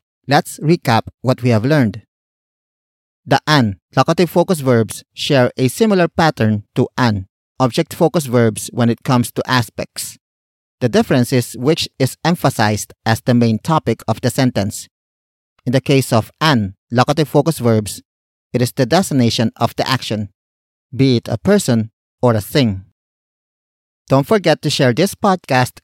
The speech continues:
with a friend, or family member who might wanna learn more about Tagalog, one of the most beautiful languages in Asia. I leave you now with a Tagalog proverb. "Kung nasaan ang asukal,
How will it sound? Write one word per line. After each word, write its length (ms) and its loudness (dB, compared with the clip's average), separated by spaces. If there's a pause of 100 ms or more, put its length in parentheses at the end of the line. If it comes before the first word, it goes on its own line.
with 160 0
a 40 0
friend, 440 -2 (260)
or 140 4
family 400 2
member 340 2
who 100 2
might 340 0
wanna 260 2
learn 200 2
more 220 2
about 340 2 (100)
Tagalog, 460 0 (640)
one 140 2
of 100 0
the 100 2
most 240 0
beautiful 300 2
languages 480 2
in 100 4
Asia. 380 0 (1120)
I 100 2
leave 200 0
you 80 4
now 160 4
with 140 2
a 80 2
Tagalog 380 0
proverb. 480 0 (880)
"Kung 240 2
nasaan 480 2
ang 100 0
asukal, 540 0